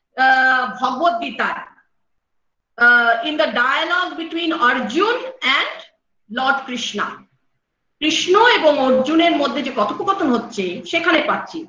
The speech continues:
অর্থাৎ একই ব্রাহ্মণ, তার দুটো perspective। ব্রাহ্মণ এক, কিন্তু দুটো perspective। একটা হচ্ছে জ্ঞানের আধারে দেখা হচ্ছে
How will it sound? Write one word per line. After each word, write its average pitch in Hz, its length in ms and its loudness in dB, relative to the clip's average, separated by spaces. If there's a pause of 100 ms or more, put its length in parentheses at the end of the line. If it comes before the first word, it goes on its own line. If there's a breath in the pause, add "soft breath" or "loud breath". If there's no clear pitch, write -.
(160)
অর্থাৎ 370 460 4 (1300)
একই 392 680 0
ব্রাহ্মণ, 359 1080 2 (260)
তার 240 420 0
দুটো 339 540 -2
perspective। - 960 -4 (840)
ব্রাহ্মণ 269 500 2
এক, 262 500 -2 (320)
কিন্তু 269 320 -4
দুটো 320 520 2
perspective। - 840 -4 (920)
একটা 302 540 0
হচ্ছে 403 520 -2
জ্ঞানের 233 600 0
আধারে 339 380 0
দেখা 339 260 -2
হচ্ছে 392 600 -2